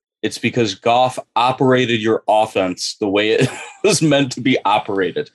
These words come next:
He, Stafford, I don't know if I would even say that Stafford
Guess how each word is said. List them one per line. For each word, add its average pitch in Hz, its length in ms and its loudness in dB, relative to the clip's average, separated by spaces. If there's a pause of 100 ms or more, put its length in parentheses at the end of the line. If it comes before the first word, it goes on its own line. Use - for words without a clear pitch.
(280)
He, 196 460 -2 (720)
Stafford, 190 680 2 (640)
I 170 80 2
don't 226 140 4
know 202 200 4
if 165 80 0
I 151 100 2
would 151 160 4
even 123 180 2
say 120 200 2
that 107 100 2
Stafford 113 500 0